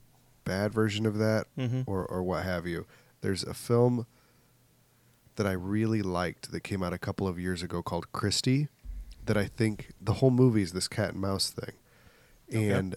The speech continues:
Speaker 1: I wanna watch it with you, so, and I wanna try to pair it with something that I don't think is a good version of that, s-, to see if we can try to analyze what, what makes a good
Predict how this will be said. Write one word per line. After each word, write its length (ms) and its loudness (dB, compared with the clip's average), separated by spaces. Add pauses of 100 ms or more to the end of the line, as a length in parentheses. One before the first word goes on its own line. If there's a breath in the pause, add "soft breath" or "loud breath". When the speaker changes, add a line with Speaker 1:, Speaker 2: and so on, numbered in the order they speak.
(120)
Speaker 1:
I 80 2
wanna 260 2
watch 440 2
it 100 -4
with 220 -8
you, 200 -2
so, 380 -2
and 160 -2
I 80 0
wanna 220 0
try 200 0
to 100 0
pair 320 -2
it 80 -2
with 120 -2
something 340 -4
that 100 -2
I 140 -4 (180)
don't 260 -2
think 200 -2
is 100 0
a 40 0
good 180 4
version 300 2
of 100 0
that, 300 0 (460 loud breath)
s-, 260 -4
to 100 0
see 320 2
if 140 0
we 100 2
can 180 -2
try 320 0
to 140 0
analyze 600 0
what, 520 -2 (1500 soft breath)
what 340 -2
makes 480 -4
a 100 -4
good 540 -2